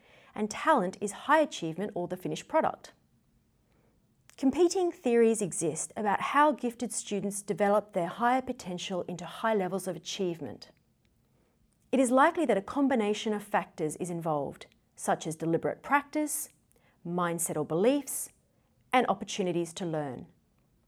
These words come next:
Considerable research has been conducted across many fields to find the best ways to develop talent and high achievement.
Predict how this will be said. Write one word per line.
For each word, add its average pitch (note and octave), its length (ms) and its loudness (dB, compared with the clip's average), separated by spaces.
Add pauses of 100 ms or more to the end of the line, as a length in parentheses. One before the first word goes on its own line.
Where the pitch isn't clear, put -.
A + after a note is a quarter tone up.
(640)
Considerable D#4+ 560 2
research G3+ 540 2
has G3+ 140 -2
been G3+ 180 -2
conducted G3+ 560 -2
across G#3+ 340 -6
many C4 360 4
fields E3 580 -4 (100)
to B3 120 -8
find C4 200 2
the A3+ 80 2
best C4+ 480 -4
ways D#3 320 -2
to - 80 -10
develop E3+ 460 -2
talent G#3 420 -4
and F3+ 120 -8
high E3 180 -4
achievement. E3+ 640 -4